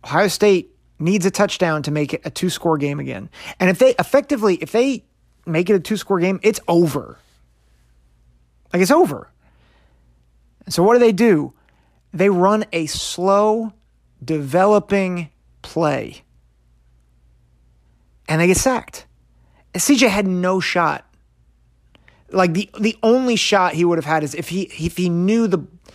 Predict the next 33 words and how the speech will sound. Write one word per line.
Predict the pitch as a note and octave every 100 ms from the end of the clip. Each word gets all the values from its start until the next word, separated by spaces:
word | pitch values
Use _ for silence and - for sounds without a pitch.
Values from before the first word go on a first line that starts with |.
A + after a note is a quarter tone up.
| - - _
blitz | D3+ F3+ G3 F3+
was | D#3
coming | F3+ E3 D#3+
and | D3+
he, | D3+ D#3
he | D3+ D3+
got | D#3+ D#3
it | D3
to | D#3+ D3
Ibuka | D3 C#3+ D3 C#3
out | C#3+ C#3+ - _ -
in | E3
the | C#3
flat. | - C#3+ C#3 -
And | E3
even | F3 E3
then, | D3+ D3
I'm | D3
not | D3 -
sure | - C#3+ C3+ - _ _ _ _ _
that | - D3
would | D#3
have, | C#3+ B2+ - -
that | D3+
would | C#3+
have | C#3+ - _
helped. | - D3 C3 - - - - - - - _ - _ _ _ _ _ _ _ _ _ _ _ _ _ _ _ _ G3
And | F3+ F3 E3 D3+ - _ _ _
it's | - - -
now | F#3 F#3
third | - G#3+ G#3
and | G3
seventeen, | - F#3+ D#3+ D3 G3+ F3 D3 C#3+ C#3+